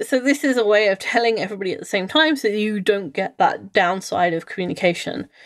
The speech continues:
where it gets changed every time someone else communicates it.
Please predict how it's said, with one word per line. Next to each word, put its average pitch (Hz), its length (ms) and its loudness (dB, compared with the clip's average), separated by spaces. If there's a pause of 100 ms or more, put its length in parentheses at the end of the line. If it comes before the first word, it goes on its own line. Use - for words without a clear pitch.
(220)
where 202 120 6
it 196 80 2
gets - 180 0
changed 214 460 0
every 180 200 0
time 170 260 -2
someone 175 260 2
else 170 180 0
communicates 185 640 -4
it. - 140 2